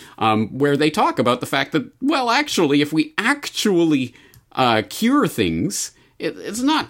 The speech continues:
it's not really going to help our business model. What we, the potential to deliver one-shot cures is one of the most attractive aspects of gene therapy, genetically engineered cell therapy, and gene editing.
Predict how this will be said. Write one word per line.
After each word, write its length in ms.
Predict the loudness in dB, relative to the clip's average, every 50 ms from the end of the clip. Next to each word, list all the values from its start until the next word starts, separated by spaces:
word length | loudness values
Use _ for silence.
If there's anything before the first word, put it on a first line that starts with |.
| -12 _ _ _ _
it's 160 | _ -12 -4 -2
not 180 | -2 0 0
really 260 | 0 2 2 2 4
going 200 | 4 4 4 4
to 200 | 4 2 0 0 -4 _ _ _ _ _ _
help 260 | -2 0 0 0 2
our 100 | 2 0
business 500 | 2 2 2 0 0 0 0 -2 -2 -2
model. 320 | -4 -6 -6 -6 -8 -6 -2
What 220 | 0 0 0 2
we, 180 | 2 2 2 2 2 2 0 0 0 -2 -8 -6 -4
the 80 | -2
potential 420 | -2 -2 0 0 0 2 2 2 0
to 60 | 2
deliver 340 | 2 2 2 2 2 2 2
one-shot 640 | 2 2 2 2 0 0 0 0 0 0 0 -4
cures 420 | -2 0 2 2 4 2 2 2
is 140 | 0 0 2
one 120 | 2 2 2
of 60 | 2
the 60 | 2
most 280 | 2 2 0 -2 -4 -6 -6
attractive 560 | -6 -4 -4 -2 -2 -2 0 0 -2 -2 -2
aspects 640 | -2 -2 0 0 0 -2 0 0 -2 -2 -2 -2 0
of 140 | 0 0 0
gene 280 | -2 0 2 2 2
therapy, 460 | 2 2 0 0 0 0 0 -2 -2
genetically 640 | 0 0 2 2 2 2 0 0 2 2 2 4 2
engineered 480 | 2 0 -2 -2 -2 -2 -2 -2 -4 -4
cell 220 | -2 0 0 0
therapy, 480 | 0 0 0 0 0 0 0 2 2 2
and 100 | 0 0
gene 220 | 0 2 4 4
editing. 400 | 4 2 2 0 0 0 -2 -2